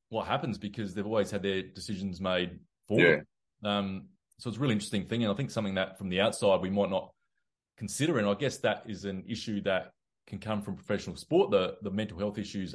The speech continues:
Speaker 1: after sport. Um,
Speaker 2: Yeah.
Speaker 1: not just in it, with the high pressure situations and, um, a lot of
Speaker 2: Mm.
Speaker 1: travel and a lot of isolation, but, um,
Speaker 2: I th-,
Speaker 1: after,
Speaker 2: yeah.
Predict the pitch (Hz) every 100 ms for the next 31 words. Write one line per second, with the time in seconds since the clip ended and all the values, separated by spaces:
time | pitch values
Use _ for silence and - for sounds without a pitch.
0 | - 92 123 - 110 - 82 - - _
1 | _ _ _ _ 98 95 92 90 90 80
2 | - - 110 104 90 151 110 - - 92
3 | 92 104 95 110 98 - 104 101 98 101
4 | 101 104 95 90 92 87 - _ _ _
5 | 95 90 90 101 95 90 110 104 - 101
6 | 95 90 87 - 101 90 92 92 92 107
7 | 165 131 101 95 - - 98 95 95 90
8 | - _ _ 139 101 139 113 113 98 78
9 | 73